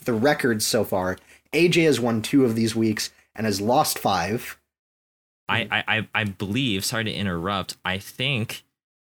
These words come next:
Speaker 2: I am at two and five. And I believe, congratulations, I think you're now at five hundred. I think you're three three and
Speaker 1: Ah.
Speaker 2: one, considering that we're only on episode eight, which means that we can only have seven times that we've recapped.
Speaker 1: Right.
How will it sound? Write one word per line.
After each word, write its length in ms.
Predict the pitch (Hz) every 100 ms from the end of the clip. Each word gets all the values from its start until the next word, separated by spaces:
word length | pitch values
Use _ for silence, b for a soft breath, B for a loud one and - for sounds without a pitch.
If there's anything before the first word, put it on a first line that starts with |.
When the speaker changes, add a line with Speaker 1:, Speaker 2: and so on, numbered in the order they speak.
| -
Speaker 2:
I 180 | 101 -
am 220 | 110 120 -
at 240 | 95 -
two 240 | - - 98
and 100 | 90
five. 280 | 87 85 -
And 80 | 95
I 60 | 92
believe, 440 | 98 113 135 113
congratulations, 880 | - 101 104 107 101 113 131 87 92 -
I 80 |
think 320 | 95 - 123 98
you're 160 | 98
now 320 | 95 101 98 - _ _ _
at 220 | 98 95 -
five 320 | - 104 107
hundred. 300 | 117 123 90
I 40 |
think 160 | 87 101
you're 120 | 98
three 340 | - - 104 104
three 240 | - 110
and 200 | 104 82
Speaker 1:
Ah. 60 | 85
Speaker 2:
one, 360 | 117 92 95 - _ _ -
considering 480 | 120 - 120 113
that 240 | 110 101 - _
we're 200 | 80 110 101
only 200 | 117 117
on 140 | 101
episode 480 | 101 95 - 98 -
eight, 240 | 98 98 69
which 200 | 80 -
means 300 | 92 85 -
that 260 | 87 80 - _ -
we 60 | 98
can 100 | 104
only 140 | 98
have 200 | 98 90
seven 320 | - 101 92
times 260 | - 95 92
that 80 | 90
we've 220 | 85 73
recapped. 840 | 78 87 73 - 95 82 - 107
Speaker 1:
Right. 220 | 107 90